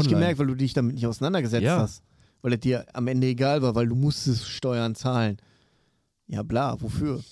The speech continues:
Speaker 1: Ich gehe nicht in die Instu-, Institution, mich interessiert halt nicht, was die machen und ich will damit eigentlich auch gar
Speaker 2: Die,
Speaker 1: nichts
Speaker 2: die
Speaker 1: zu tun
Speaker 2: Sache
Speaker 1: haben,
Speaker 2: ist
Speaker 1: weil
Speaker 2: ja auch,
Speaker 1: diese
Speaker 2: du
Speaker 1: ganze Vergangenheit ist einfach schrecklich.
Speaker 2: Aber du kannst ja auch in die Kirche gehen, ohne, ohne in die, äh, Steuern zu zahlen.
Speaker 1: Ja, du, klar, eben, du kannst ja da hingehen.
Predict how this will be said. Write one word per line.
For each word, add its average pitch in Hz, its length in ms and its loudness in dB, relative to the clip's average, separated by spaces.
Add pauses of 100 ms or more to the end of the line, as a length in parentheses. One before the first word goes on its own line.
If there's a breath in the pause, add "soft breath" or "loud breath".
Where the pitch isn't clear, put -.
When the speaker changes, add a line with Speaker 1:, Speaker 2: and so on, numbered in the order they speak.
(260)
Speaker 1:
Ich 127 100 -12
gehe 135 460 0
nicht 135 200 -2
in 139 80 2
die 127 100 4
Instu-, 127 280 -2 (460)
Institution, 139 1160 -4 (360 soft breath)
mich 131 140 0
interessiert 131 400 0
halt 139 100 -4
nicht, 135 140 -8
was 127 80 -2
die 120 100 -2
machen 156 400 0
und 139 140 -4
ich 117 100 -6
will 143 80 2
damit 139 220 2
eigentlich 135 320 -4
auch 139 100 -6
gar - 120 -4
Speaker 2:
Die, 160 80 0
Speaker 1:
nichts 180 160 -4
Speaker 2:
die 113 60 0
Speaker 1:
zu 104 60 -6
tun 120 100 2
Speaker 2:
Sache - 100 4
Speaker 1:
haben, 139 80 4
Speaker 2:
ist - 40 2
Speaker 1:
weil - 80 2
Speaker 2:
ja 117 60 2
auch, 127 60 2
Speaker 1:
diese 196 100 -2
Speaker 2:
du - 80 -2
Speaker 1:
ganze 208 300 -2 (200)
Vergangenheit 208 640 -4
ist - 200 -12
einfach - 280 -6 (340 soft breath)
schrecklich. - 400 -4
Speaker 2:
Aber 120 180 4
du 131 120 2
kannst 143 280 0
ja 139 120 2
auch 117 160 0
in 117 80 2
die 110 80 2
Kirche 127 360 0
gehen, 117 200 2
ohne, 120 340 2
ohne 139 380 2
in 110 160 0
die, 104 300 0 (140)
äh, 104 220 2
Steuern 143 240 0
zu 98 80 -10
zahlen. 92 360 -4 (640)
Speaker 1:
Ja, 202 140 0
du, 135 100 0
klar, - 340 -10
eben, 247 180 4
du 131 80 2
kannst 185 240 0
ja 151 80 2
da 123 80 2
hingehen. 123 540 -2